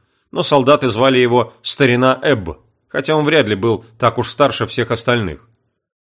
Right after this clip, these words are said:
Его кухня на колесах, тяжело нагруженная клетками с курами, бочонками с водой и ненавистной мельницей для кукурузного зерна,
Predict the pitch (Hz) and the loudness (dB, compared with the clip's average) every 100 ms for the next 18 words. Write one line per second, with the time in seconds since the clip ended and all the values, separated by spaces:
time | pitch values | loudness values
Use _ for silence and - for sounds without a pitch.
0 | - 104 131 156 214 - 160 131 127 120 | -6 0 2 2 0 0 0 2 2 4
1 | 110 - 82 _ _ 123 113 127 131 123 | 2 -2 -10 _ _ -2 0 2 2 2
2 | 120 127 120 120 117 117 123 - 113 110 | 2 2 2 0 0 0 0 0 -2 -4
3 | - 143 131 117 - _ - 117 131 127 | -2 0 2 0 -4 _ -2 0 0 -2
4 | 120 117 107 110 107 135 131 - _ 131 | 0 -2 -2 0 2 2 2 -2 _ 0
5 | 135 131 127 139 143 147 151 120 98 92 | 2 2 0 0 -2 -2 0 0 -2 -4
6 | - 92 98 107 110 113 95 107 107 98 | -4 -4 -2 -2 -2 -2 -2 -2 -2 0
7 | 117 113 92 71 | -2 0 -4 -6